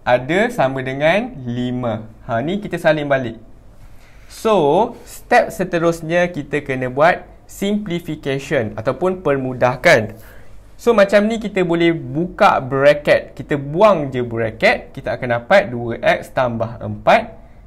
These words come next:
tambah tiga sama dengan lima. Alright. So, kita simplify kan.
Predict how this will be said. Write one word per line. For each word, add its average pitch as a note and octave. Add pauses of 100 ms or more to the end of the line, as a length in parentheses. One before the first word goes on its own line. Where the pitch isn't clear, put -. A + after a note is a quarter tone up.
(280)
tambah A#2+
tiga C3
sama B2
dengan C3+ (320)
lima. A2+ (800)
Alright. C3 (300)
So, A3+
kita G#3
simplify C#3+
kan. G#3